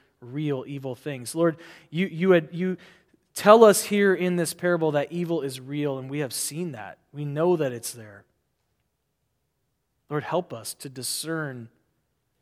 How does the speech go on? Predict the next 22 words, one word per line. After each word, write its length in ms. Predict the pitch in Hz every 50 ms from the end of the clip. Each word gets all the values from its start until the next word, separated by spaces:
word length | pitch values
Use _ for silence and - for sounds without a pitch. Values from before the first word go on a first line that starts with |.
| _ _ _
how 280 | - - 156 160 165
we 260 | 147 143 143 151 151
act 300 | - 127 131 123 - -
in 80 | 131 120
the 40 | 117
face 300 | - - 123 120 - -
of 100 | 123 120
evil. 280 | 123 120 113 113 110
Help 360 | 110 - - 175 190 185 - 180
us, 200 | 160 151 - 151
Lord, 280 | 147 147 143 135 131
in 280 | 135 - 139 139 131 - -
tough 400 | - - 175 180 175 175 - -
moments 680 | 143 143 147 151 147 135 120 113 104 - - - - - _ _ _ _ _ _ _ _ _ _ _ _ _ _ _ _ _ _ _ _ _ _ _
to 160 | - 170 165
embody 440 | 160 151 143 143 147 160 175 185 190
your 240 | 190 175 160 151 143
kingdom 480 | - - - 165 170 165 156 143 135 123
values 460 | 127 131 139 143 131 123 117 113 127
of 100 | 117 -
sacrificial 640 | - - 143 - - 143 127 - 139 123 - 135 117
love. 460 | 113 117 123 117 107 98 95 - -